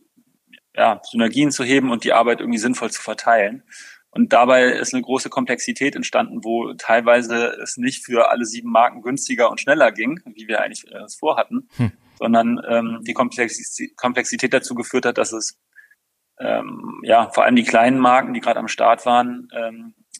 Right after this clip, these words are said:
Speaker 1: äh, viel länger auf, auf, auf, auf Unterstützung warten mussten teilweise, ne? Und gleichzeitig die großen Marken, die halt alles finanzieren, weil sie,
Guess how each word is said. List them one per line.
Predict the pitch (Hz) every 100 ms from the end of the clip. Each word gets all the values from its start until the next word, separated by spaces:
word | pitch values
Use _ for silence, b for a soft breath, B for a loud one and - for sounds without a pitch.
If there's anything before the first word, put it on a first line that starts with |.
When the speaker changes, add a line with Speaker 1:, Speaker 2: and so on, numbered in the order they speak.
| -
Speaker 1:
äh, | 113 113 113 113 - - -
viel | - 123
länger | 120 143 135
auf, | 123 - -
auf, | - 117 -
auf, | - - _ _
auf | - - - - -
Unterstützung | 120 113 - 120 123 107
warten | 110 113
mussten | 117 110 -
teilweise, | - 107 101 104 107
ne? | 113 131
Und | 113
gleichzeitig | - - 127 -
die | 117
großen | 113 131 135 120
Marken, | 123 131 127
die | 113
halt | 120 117
alles | 117 123
finanzieren, | 117 113 120 131 143 123
weil | 117
sie, | 117